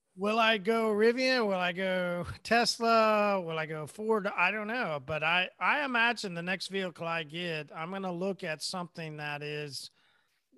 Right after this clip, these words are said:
s-, just not the same as it has been throughout, you know,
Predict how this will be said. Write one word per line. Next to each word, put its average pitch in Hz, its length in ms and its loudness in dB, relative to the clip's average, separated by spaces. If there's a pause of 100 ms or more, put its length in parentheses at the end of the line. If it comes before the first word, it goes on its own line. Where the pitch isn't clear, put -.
(120)
s-, - 460 -4 (500)
just 196 460 -2
not 180 540 -4
the 170 100 -6
same 160 400 -4
as 147 120 -8
it 156 120 -8
has 156 440 -2
been 147 540 -8
throughout, 143 480 -4 (160)
you 170 220 -10
know, 135 280 -10